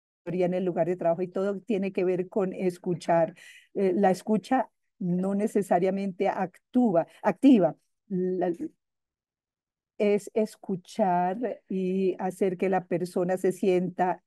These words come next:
oída. Eso ayuda a la persona cuando la persona está bajo estrés, cuando está agotada, cuando tiene dificultad. Lo que necesita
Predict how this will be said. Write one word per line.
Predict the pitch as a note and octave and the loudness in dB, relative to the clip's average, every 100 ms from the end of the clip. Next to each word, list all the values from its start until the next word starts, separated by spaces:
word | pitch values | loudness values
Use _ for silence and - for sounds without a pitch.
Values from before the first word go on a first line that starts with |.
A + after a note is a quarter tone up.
| _ | _
oída. | F#3 F3 F3 G3 F#3+ E3 D3+ - - | -2 0 2 2 2 0 -4 -16 -8
Eso | - G#3 G3+ G3+ | 2 2 2 -2
ayuda | F3 A#3+ A#3 F#3+ | 2 4 4 4
a | |
la | D#3+ D#3+ | 4 2
persona | F3 E3 - F3+ F3 E3 | -2 -6 -6 -6 -4 -4
cuando | F3 E3+ F3 | -2 0 2
la | E3 | 2
persona | F3+ E3+ E3+ | -2 -2 0
está | F3 F3+ E3 | 0 2 4
bajo | E3+ E3 | 4 0
estrés, | D#3+ - F#3 F3+ F3 F3 | -8 -4 0 2 2 0
cuando | - E3+ | -4 -4
está | F3 - F3 | -4 -2 -4
agotada, | F3+ F#3 E3+ D#3+ _ _ _ _ _ _ - E3+ D#3+ - F3 F3 F3+ - - | -2 -4 -4 -6 _ _ _ _ _ _ -8 -6 -2 2 4 2 -2 -8 -8
cuando | - F#3 F3+ | -2 0 0
tiene | F3+ G3 F#3+ G3 | 0 0 0 -2
dificultad. | F#3 F#3+ F#3+ F#3 F3+ - E3+ E3 | -6 -4 -4 -2 -4 0 0 0
Lo | F#3 F#3 | -2 0
que | G3 | 0
necesita | F3+ F3+ F3+ F3+ - G#3+ G3+ A#3+ | 0 0 0 0 0 2 2 2